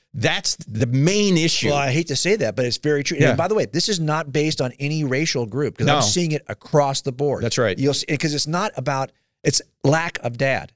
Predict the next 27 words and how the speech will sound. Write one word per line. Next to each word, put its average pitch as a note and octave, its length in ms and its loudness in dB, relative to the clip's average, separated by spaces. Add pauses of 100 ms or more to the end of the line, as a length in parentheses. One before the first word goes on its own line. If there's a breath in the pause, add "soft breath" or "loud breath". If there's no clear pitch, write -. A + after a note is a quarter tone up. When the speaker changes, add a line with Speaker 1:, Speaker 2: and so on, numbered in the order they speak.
(140)
Speaker 1:
Mm-hmm. B2+ 180 2
Speaker 2:
and D#3 100 4
lack C#3 240 0
of C#3+ 120 -4
dad C3 200 2
looks A#2 280 -2
different. D3+ 400 -4
Speaker 1:
Mm-hmm. B2+ 300 0
Speaker 2:
It E3 40 0
doesn't D#3+ 220 0
mean E3+ 80 -2
your D3+ 80 -2
dad C3+ 160 0
was B2+ 100 -2
incarcerated. C3 600 -4
It - 60 -16
doesn't D#3+ 180 -2
mean D#3 80 -4
your D3 100 0 (1000 loud breath)
dad E3 260 2
could C#3+ 100 -6
just F#3 180 -2
be C#3+ 200 -6 (160)
occupied, A2+ 580 -6 (420)
not C#3+ 360 2
be C#3+ 160 -4
present. C#3+ 640 -4